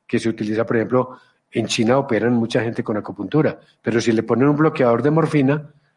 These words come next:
la persona siente el dolor. Por eso se sabe que actúa en, eso no es mágico, que coge el punto de yo no sé quién,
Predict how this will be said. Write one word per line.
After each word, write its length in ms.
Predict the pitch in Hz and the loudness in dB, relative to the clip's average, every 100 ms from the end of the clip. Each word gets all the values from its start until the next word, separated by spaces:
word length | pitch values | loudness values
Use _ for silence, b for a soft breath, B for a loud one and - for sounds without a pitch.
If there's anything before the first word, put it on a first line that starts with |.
| - | -8
la 120 | 113 | -4
persona 340 | 117 107 113 | -2 -2 0
siente 300 | 117 131 110 | 0 0 -2
el 40 | 120 | -2
dolor. 360 | 107 131 135 - _ _ _ _ _ _ _ _ _ | 0 0 -2 -6 _ _ _ _ _ _ _ _ _
Por 120 | 123 | 0
eso 200 | 110 120 | 2 4
se 140 | 147 151 | 4 4
sabe 280 | 139 131 | 4 2
que 100 | 139 | 2
actúa 640 | 127 - 123 117 120 135 B B - | -2 -2 2 4 4 0 B B -2
en, 480 | 139 143 151 147 - | 0 2 2 -2 -6
eso 180 | 117 135 | 0 2
no 80 | |
es 60 | 135 | 4
mágico, 580 | 139 110 98 - 92 _ b b b b | 2 0 -4 -8 -12 _ b b b b
que 140 | 156 | -2
coge 240 | - 123 | 0 2
el 100 | 156 | 0
punto 320 | 156 160 156 160 | 2 0 2 2
de 80 | |
yo 120 | 139 131 | 2 0
no 80 | 120 | 0
sé 160 | 123 | -2
quién, 580 | - 160 160 156 143 151 | 0 2 2 0 -2 -8